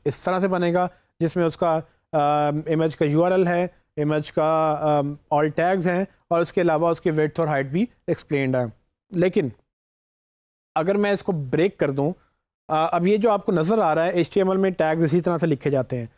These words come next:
लेकिन आप इनको ब्रेक भी कर सकते हैं। अगर आप स्पेस एक्स्ट्रा ना डालें, सिर्फ लाइन ब्रेक करें तो कोई मसला नहीं है, एचटीएमएल फिर भी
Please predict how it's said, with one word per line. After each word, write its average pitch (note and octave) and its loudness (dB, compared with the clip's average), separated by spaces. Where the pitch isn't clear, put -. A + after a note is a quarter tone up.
लेकिन E3 0
आप G3+ 0
इनको G3+ 0
ब्रेक D#3+ 0
भी G3+ -2
कर F3+ 0
सकते F3 -4
हैं। F#3+ 0
अगर D#3 0
आप F3+ 0
स्पेस G3 0
एक्स्ट्रा G3+ -2
ना G#3 0
डालें, F#3+ 2
सिर्फ F#3+ 0
लाइन D#3+ 2
ब्रेक F3+ 0
करें F3+ 2
तो F3 -4
कोई E3 0
मसला D#3+ -2
नहीं E3+ 0
है, F3 0
एचटीएमएल E3+ 0
फिर D#3+ -2
भी F#3+ 0